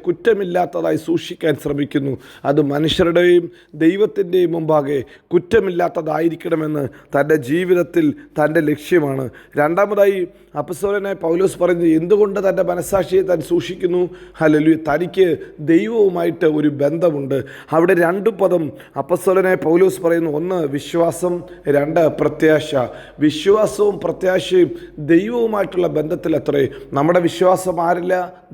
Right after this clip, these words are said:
ദൈവത്തിലാ. നമ്മുടെ പ്രത്യാശ ആരില്ല? ദൈവത്തിലാ. ദൈവവും നാമുമായിട്ടുള്ളൊരു ബന്ധമുണ്ടെങ്കിൽ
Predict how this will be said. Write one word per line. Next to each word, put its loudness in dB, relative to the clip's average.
ദൈവത്തിലാ. 2
നമ്മുടെ 2
പ്രത്യാശ 2
ആരില്ല? 2
ദൈവത്തിലാ. 2
ദൈവവും 4
നാമുമായിട്ടുള്ളൊരു 0
ബന്ധമുണ്ടെങ്കിൽ 0